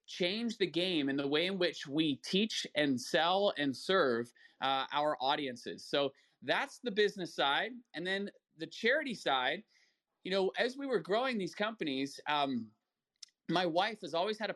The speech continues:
passion for, uh, travel and has always, uh, gone to, you know, different countries and, uh, uh, not the typical path that you would go to when you're traveling to different countries, just to really immerse herself in the culture and the people.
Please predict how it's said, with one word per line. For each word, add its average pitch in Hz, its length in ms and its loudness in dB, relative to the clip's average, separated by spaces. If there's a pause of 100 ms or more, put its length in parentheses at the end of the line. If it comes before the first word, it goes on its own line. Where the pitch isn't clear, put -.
passion 180 540 -6
for, 143 440 2 (340)
uh, 131 280 0
travel 147 640 -2 (140)
and 143 180 -4
has 143 240 -4
always, 180 560 2 (380)
uh, 139 380 2 (120)
gone 165 460 0 (260)
to, 151 240 0 (220)
you 147 180 0
know, 127 60 2
different 180 400 -2
countries 180 580 0
and, 123 340 2
uh, 127 380 2 (380)
uh, 123 100 2
not 170 320 0
the 175 60 -2
typical 170 380 -2
path 165 320 0
that 175 80 -8
you 156 100 2
would 143 100 -2
go 156 160 2
to 156 160 -4
when 139 140 0
you're 127 100 0
traveling 160 380 0
to 123 80 -10
different 120 260 -2
countries, 131 280 -4
just 190 200 -2
to 180 140 2 (240)
really 208 240 4
immerse 170 340 0
herself 160 440 0
in 147 60 -6
the 120 160 -4
culture 165 440 0
and 135 100 0
the 117 60 -2
people. 175 480 0